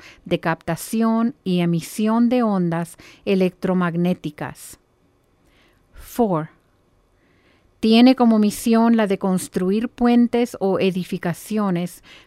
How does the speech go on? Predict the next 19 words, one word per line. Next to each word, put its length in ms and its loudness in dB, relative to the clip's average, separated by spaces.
para 180 2
facilitar 800 0
el 160 -2
paso 400 -2
de 140 0
tropas 640 -4
a 160 -2
pie 480 -2
o 160 -4
vehículos 720 -2
de 80 -2
su 160 -6
propia 480 0
fuerza, 640 -4
así 420 -2
como 280 4
también 540 0
destruir 540 -4
puentes 880 -2